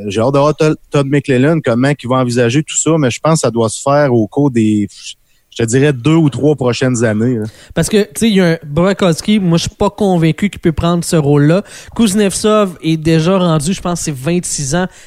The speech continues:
Speaker 2: Fait que quand Ovechkin sera plus là, c'est pas nécessairement lui qui va y rester le plus longtemps de, de hockey. T'as un Vrana qui est, euh, qui est encore jeune, et c'est tout en attaque.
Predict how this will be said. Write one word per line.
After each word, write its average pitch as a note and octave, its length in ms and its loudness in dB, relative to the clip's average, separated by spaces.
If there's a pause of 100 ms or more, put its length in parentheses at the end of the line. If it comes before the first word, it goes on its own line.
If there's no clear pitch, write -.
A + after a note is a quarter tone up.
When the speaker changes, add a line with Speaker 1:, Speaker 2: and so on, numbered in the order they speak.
Speaker 2:
Fait C#3+ 180 -4
que C3+ 140 -14
quand F#3+ 360 0
Ovechkin E3 420 0
sera E3+ 160 -4
plus D3 120 -6
là, F#3 120 0
c'est - 100 -10
pas G#3+ 120 -2
nécessairement E3+ 680 0
lui D#3 220 2
qui - 140 -8
va D#3 160 2
y - 20 2
rester D3 300 0
le E3+ 120 4
plus D#3 220 -8
longtemps D#3 400 0
de, C#3 180 -2 (400)
de D3+ 80 0
hockey. F#3 420 0 (300)
T'as F3 120 0
un E3 80 2
Vrana E3+ 460 0
qui D3+ 340 -2
est, D3+ 60 2
euh, C3+ 120 2 (1120)
qui E3+ 80 0
est D#3+ 100 0
encore F3 320 2
jeune, F#3+ 300 -2 (160)
et E3 80 0
c'est F#3 220 2
tout D4 240 0 (100)
en C#3+ 140 -2
attaque. E3 380 -2